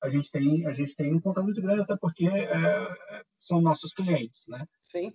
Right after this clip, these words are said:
Speaker 1: O, o, aí a questão, juntando, assim, nesse, nesse sentido a gente tem bastante influência, mas o que a gente tá construindo cada vez mais é aumentar a influência, não só tá perto dos nossos clientes, porque é super importante isso,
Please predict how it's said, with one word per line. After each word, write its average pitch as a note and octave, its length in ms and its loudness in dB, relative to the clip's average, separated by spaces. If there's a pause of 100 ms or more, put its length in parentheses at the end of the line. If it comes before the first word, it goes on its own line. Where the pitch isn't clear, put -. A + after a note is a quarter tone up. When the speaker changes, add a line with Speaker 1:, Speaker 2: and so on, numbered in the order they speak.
(120)
Speaker 1:
O, E3 300 -6
o, F3 540 -12
aí D#3 220 0
a F3+ 60 0
questão, F#3+ 480 -2
juntando, F3+ 460 0
assim, D#3+ 240 -2
nesse, D#3+ 520 -4
nesse E3 200 -2
sentido G3 240 -2
a G#3+ 40 0
gente G3+ 120 -6
tem G#3 100 -2
bastante F#3+ 340 -4
influência, E3 480 -4
mas C#3 240 -6 (280)
o D3 80 -10
que D#3+ 80 0
a D3+ 40 2
gente E3 180 0
tá F#3 140 0
construindo F3 640 0
cada D#3+ 180 0
vez D3 200 0
mais D3+ 380 0
é D3+ 40 6
aumentar E3 440 2
a G#3 80 2
influência, D3 560 -4
não D#3+ 240 -2
só D#3 400 0 (140)
tá A3 200 -2
perto D3+ 360 2
dos A#2+ 140 -18
nossos B2 220 -12
clientes, F3+ 360 -6
porque - 120 -16
é - 40 -16
super - 220 -16
importante C3 520 -10
isso, G#3 240 -8